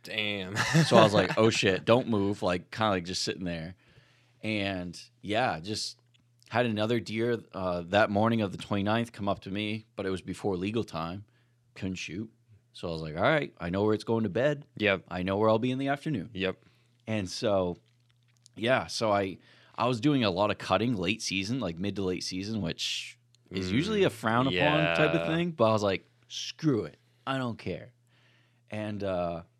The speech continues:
Speaker 2: yeah, so I actually got in early, and I was attacking,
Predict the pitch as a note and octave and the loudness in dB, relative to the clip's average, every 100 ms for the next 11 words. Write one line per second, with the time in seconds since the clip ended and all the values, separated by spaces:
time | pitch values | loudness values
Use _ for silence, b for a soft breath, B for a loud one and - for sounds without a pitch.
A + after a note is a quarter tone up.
0 | _ _ _ _ _ - A2 A#2 F2+ - | _ _ _ _ _ -4 0 2 0 0
1 | G2+ G2 A2+ C#3 B2+ G#2 G2+ F#2 - G#2+ | 2 4 2 0 -2 0 0 -2 0 2
2 | A2 F#2 D2+ F#2+ F2+ F#2 - G#2+ A2 B2 | 2 0 -2 -4 -4 -6 -6 -2 -2 -2
3 | G#2 F2+ E2+ | -4 -4 -6